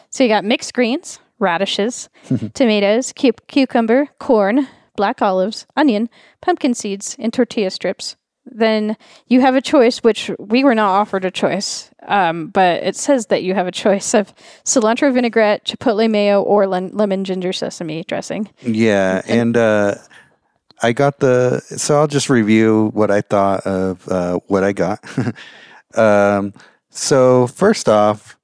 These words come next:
Speaker 2: um, I found the cilantro vinaigrette. Um, there was something I didn't, didn't quite, uh,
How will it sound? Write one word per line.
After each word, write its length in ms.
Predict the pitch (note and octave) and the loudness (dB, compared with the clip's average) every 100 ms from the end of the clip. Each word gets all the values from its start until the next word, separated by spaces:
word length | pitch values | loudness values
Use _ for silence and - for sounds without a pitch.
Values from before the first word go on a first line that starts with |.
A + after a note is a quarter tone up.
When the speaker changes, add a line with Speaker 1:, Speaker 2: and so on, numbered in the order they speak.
| _ _ _ _ _ _ | _ _ _ _ _ _
Speaker 2:
um, 580 | - A2 G#2 G#2 G2+ G2 - | -2 0 2 2 0 -2 -2
I 160 | A#2+ | -2
found 360 | C3+ D#3 C#3+ D3 | 0 0 0 0
the 100 | A#2+ | 0
cilantro 720 | - A2 G2+ G#2 G#2 G#2+ G2+ | 0 0 0 0 0 0 0
vinaigrette. 720 | F#2+ G2+ F#2 F2+ F#2 F#2 - - - - _ | 0 -2 -2 0 0 0 -4 -14 -20 -20 _
Um, 680 | A2 G#2 G2+ G2 G2 G2 G2+ _ - _ _ | 0 2 2 0 -4 -8 -14 _ -20 _ _
there 80 | F#3 | -4
was 80 | G3 | -2
something 460 | - A#3+ C#4 A3+ - - | -2 -2 0 -2 -4 -12
I 100 | A2+ - | -14 -4
didn't, 320 | C3+ C#3 C3 _ - G#2 | -2 -2 -4 _ -18 -4
didn't 300 | C#3 C#3+ C#3 | 0 0 -2
quite, 480 | - - A#2 A2+ A2+ - | -6 -2 0 0 -2 -2
uh, 420 | G2+ F#2+ F2+ F#2 | 0 0 -2 -6